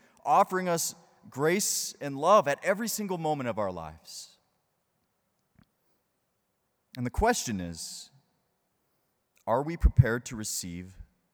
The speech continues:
what he has at every single moment? Are our hearts there? I preached this about, about this to our searchers a little bit yesterday, but I just want to ask it again.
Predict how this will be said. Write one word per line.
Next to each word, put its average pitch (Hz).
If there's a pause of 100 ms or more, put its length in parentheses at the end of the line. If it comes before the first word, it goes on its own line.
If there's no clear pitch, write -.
(200)
what 123
he 156
has 107 (100)
at 107 (100)
every 120
single 113
moment? 101 (1400)
Are 120
our 139
hearts 160
there? 123 (4000)
I 147
preached 151
this 139
about, 127 (160)
about 127
this 113
to 127
our 110
searchers 113
a 110
little 120
bit 104
yesterday, 107
but 104 (260)
I 139
just 165
want 208
to -
ask 151
it 135
again. 98